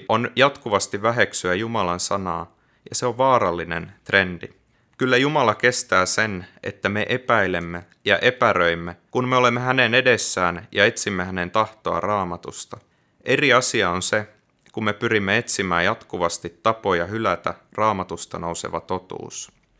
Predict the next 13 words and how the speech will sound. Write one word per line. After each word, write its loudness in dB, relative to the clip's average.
Myös 0
tietomme 2
Jeesuksesta 2
perustuu 0
suhteellisen -2
hataralle -2
pohjalle, -6
ilman -2
Jumalan -4
sanaa. -6
Raamatun 4
ulkopuolisia 2
lähteitä, 0